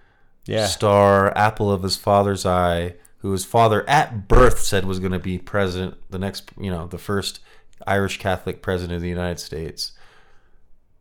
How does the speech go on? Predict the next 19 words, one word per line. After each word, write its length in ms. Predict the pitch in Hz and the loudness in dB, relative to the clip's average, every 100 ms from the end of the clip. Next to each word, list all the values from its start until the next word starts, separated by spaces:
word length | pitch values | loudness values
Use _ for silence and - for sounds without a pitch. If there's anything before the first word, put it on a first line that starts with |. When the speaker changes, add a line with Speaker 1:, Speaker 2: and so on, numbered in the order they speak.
| _ | _
Speaker 2:
blew 400 | - 95 143 160 | -4 4 6 8
up 220 | 156 147 120 | 8 6 2
doing 240 | 120 113 | 2 2
this 180 | 110 107 | 0 0
mission 460 | 107 98 90 87 | -2 -2 -4 -4
because 200 | 90 90 | -4 -6
he 100 | 95 | -4
was 120 | 101 101 | -4 0
one 140 | 104 | 0
of 60 | 104 | 2
those 420 | 101 98 92 - _ _ _ _ _ _ - | 2 0 -4 -12 _ _ _ _ _ _ -8
brave 360 | 90 101 123 | -2 0 0
souls 480 | 123 - 120 107 95 | -4 -2 -2 -2 -4
taking 380 | - 104 101 98 | -4 -6 -4 -2
these 360 | 95 92 90 92 | -2 -2 -4 -8
B 220 | 92 95 | -8 -8
Q 200 | 92 101 | -6 -8
sevens 480 | - 107 95 92 85 | -6 -6 -4 -6 -6
off. 560 | 82 78 90 - - | -6 -6 -8 -12 -20